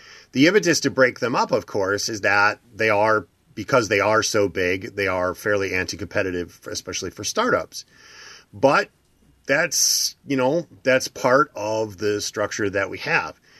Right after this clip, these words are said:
You have to ask whether they're more anti-competitive as one very large entity,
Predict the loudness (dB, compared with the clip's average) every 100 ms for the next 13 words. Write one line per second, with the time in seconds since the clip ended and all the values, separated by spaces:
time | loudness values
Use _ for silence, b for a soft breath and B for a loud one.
0 | b b 2 4 4 2 4 4 2 0
1 | 0 0 2 2 4 2 -2 _ -6 0
2 | 4 4 4 0 -2 -4 -2 -2 0 0
3 | 0 -2 -8 _ _ -4 -2 -2 0 0
4 | 0 -2 -4 0 2 4 4 2 2 0
5 | -4 -8 -8 -8